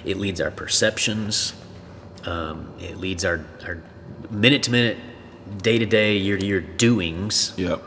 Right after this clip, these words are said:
Speaker 1: because of the things we believe. So
Speaker 2: Wow.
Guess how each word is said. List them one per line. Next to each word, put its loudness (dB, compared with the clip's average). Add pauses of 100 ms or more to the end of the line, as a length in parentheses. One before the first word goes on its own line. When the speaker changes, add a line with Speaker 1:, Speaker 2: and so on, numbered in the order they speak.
(380)
Speaker 1:
because 2
of -2
the -2
things -2
we -2
believe. -2
So 4 (480)
Speaker 2:
Wow. 2